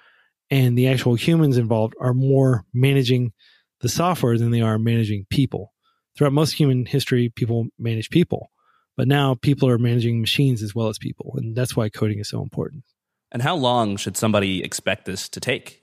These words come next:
Speaker 2: If I'm a founder, I've got an idea, I'm eager to get to work, how long is it gonna take me to put together the particular skill set I need to throw up a website and store user data and let people log in? Or should I just hire somebody else to do it for me?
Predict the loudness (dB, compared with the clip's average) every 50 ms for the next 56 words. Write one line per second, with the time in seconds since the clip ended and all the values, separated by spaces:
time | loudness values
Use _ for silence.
0 | -14 -6 -4 -2 -2 -2 -2 -2 -2 -2 0 0 2 2 4 4 4 4 2 0
1 | 0 -2 -2 -2 0 -2 -4 -2 0 0 2 2 2 2 2 0 -2 -2 -2 -2
2 | -2 -4 -6 -8 _ -4 0 2 2 2 0 -4 -12 _ _ _ _ _ _ _
3 | _ _ _ _ _ _ _ _ _ -6 -2 0 2 4 4 4 4 2 0 0
4 | -2 -2 -2 -2 -2 -4 -2 -4 -4 -4 -2 -2 -4 -2 -2 -2 -2 0 -2 -4
5 | -4 -6 -8 -8 -6 -6 -6 -4 -6 -6 -6 -4 -4 -4 -4 -2 -2 -4 -4 -4
6 | -6 _ _ -4 0 2 2 2 2 0 -2 -4 -8 -14 _ _ _ _ _ _
7 | -10 -8 -8 -6 -2 0 2 2 2 0 0 0 0 0 0 0 0 2 2 2
8 | 2 0 0 -2 -6 -6 -6 -4 -4 -2 -4 -4 -6 -6 -4 -2 0 2 2 2
9 | 4 4 2 2 0 -2 -6 -6 -6 -6 -6 -6 -6 -6 -6 -4 -2 -2 -2 -4
10 | -6 -10 -20 _ _ _ _ _ _ _ _ -2 2 2 4 2 2 0 -2 -4
11 | -4 -4 -4 -6 -10 -14 _ _ _ _ _ -16 -6 -4 -2 0 0 0 0 0
12 | -2 -4 -4 -4 -4 -2 0 0 0 -2 -4 -6 -8 -8 -6 -6 -6 -6 -6 -8
13 | -10